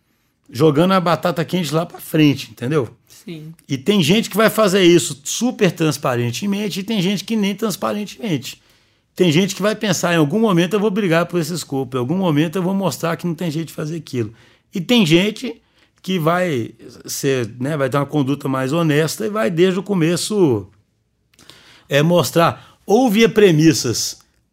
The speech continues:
Speaker 1: sabe? Ou ele vai explicitar certas premissas que algum, alguém não vai explicitar, ou vai botar um preço mais caro e vai perder.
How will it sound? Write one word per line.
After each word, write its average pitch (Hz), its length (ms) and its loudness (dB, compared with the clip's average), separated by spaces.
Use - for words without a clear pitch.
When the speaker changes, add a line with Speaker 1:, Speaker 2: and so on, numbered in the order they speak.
Speaker 1:
sabe? 185 280 -2
Ou 214 80 6
ele 240 100 4
vai 226 120 0
explicitar 185 840 0
certas 165 360 -2
premissas 143 840 -2
que 170 180 2
algum, 175 540 4
alguém 160 340 2
não 160 80 2
vai 156 140 2
explicitar, 143 760 -4
ou 208 140 2
vai 226 140 2
botar 233 280 0
um 220 80 2
preço 202 300 4
mais 226 180 0
caro 220 220 -2
e - 20 -4
vai 226 100 -2
perder. 143 580 -2